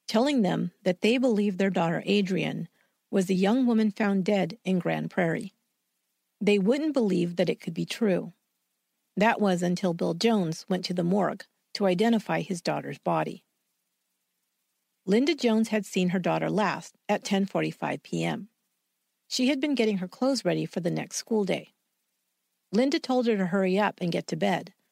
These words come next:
and then they'd said goodnight. But Linda remembered that earlier that evening, she had allowed Adrian to take a phone call after her normal nine P M cutoff time.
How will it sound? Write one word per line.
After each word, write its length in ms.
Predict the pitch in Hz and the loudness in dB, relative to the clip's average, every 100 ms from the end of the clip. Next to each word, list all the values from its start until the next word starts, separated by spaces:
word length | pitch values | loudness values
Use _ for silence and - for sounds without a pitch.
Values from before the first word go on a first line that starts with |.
| _ - | _ 0
and 140 | 202 | 2
then 180 | 214 240 | 4 2
they'd 180 | 262 226 | 0 -2
said 260 | 170 170 | -4 -4
goodnight. 400 | 175 170 170 160 _ _ _ _ _ _ _ _ _ _ | -2 0 0 -4 _ _ _ _ _ _ _ _ _ _
But 160 | 202 190 | -4 0
Linda 260 | 240 311 339 | 0 2 2
remembered 440 | 302 220 202 202 | 2 2 2 0
that 160 | 170 - | -2 0
earlier 360 | 220 294 247 151 | -2 0 0 0
that 160 | 151 | -2
evening, 480 | 147 147 151 151 175 _ _ _ _ _ - | -6 -8 -6 -8 -8 _ _ _ _ _ -8
she 200 | - 262 | -2 0
had 160 | 302 | 2
allowed 320 | 302 202 196 - | 2 2 0 0
Adrian 440 | 233 214 170 156 | 0 2 0 0
to 80 | 165 | -4
take 200 | 180 170 | -4 -4
a 60 | 180 | -4
phone 280 | 233 247 240 | 0 0 0
call 380 | - 147 139 - - | -2 -4 -6 -8 -4
after 280 | 208 262 | -2 -2
her 120 | 240 240 | 0 0
normal 300 | 180 170 180 | 0 0 0
nine 240 | 151 170 | 0 -4
P 200 | - 160 | -4 -4
M 160 | 139 170 | -4 -4
cutoff 400 | - 180 175 - | -2 -2 -2 -6
time. 340 | 156 - | -8 -8